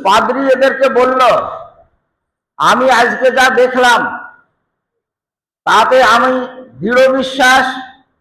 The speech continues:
আখেরি জামানার যিনি নবী হবেন, তিনি এই ছেলেটা। এই দুনিয়ার বুকে মানব কুলের ভিতরে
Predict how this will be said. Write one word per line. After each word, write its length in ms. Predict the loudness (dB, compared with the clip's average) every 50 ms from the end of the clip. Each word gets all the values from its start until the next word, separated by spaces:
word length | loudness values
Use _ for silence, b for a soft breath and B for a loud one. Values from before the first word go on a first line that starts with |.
| _ _ _ -2
আখেরি 580 | 0 2 2 2 0 0 0 0 0 -2 -2
জামানার 600 | -2 -2 0 0 0 0 2 2 2 0 0 -2
যিনি 260 | -2 -4 -4 -4 -4
নবী 280 | -4 -2 -4 -2 -2 0
হবেন, 540 | 0 0 2 2 2 2 2 0 -2 -8 -10 -12 -16 -20 -20 _ _ _ _ _ _ _ _ _ _ _ _
তিনি 340 | -6 -4 -2 0 0 2 2
এই 120 | 0 0
ছেলেটা। 500 | 0 -2 -2 -2 -2 -2 -2 -4 -6 -6 -8 -12 -20 -20 _ _ _ _ _ _ _ _ _ _ _ _ _ _ _ _ _ _
এই 200 | 0 0 2 2
দুনিয়ার 460 | 0 0 0 0 2 2 2 4 2 2
বুকে 640 | 0 -2 0 0 2 2 2 0 -4 -8 -12 -16 -20 -20 _ _ _ _ -6
মানব 520 | -2 0 2 2 4 2 2 0 -2 -4 -4
কুলের 280 | -2 0 2 2 2
ভিতরে 680 | 2 0 0 2 2 2 2 2 2 0 -2 -4 -8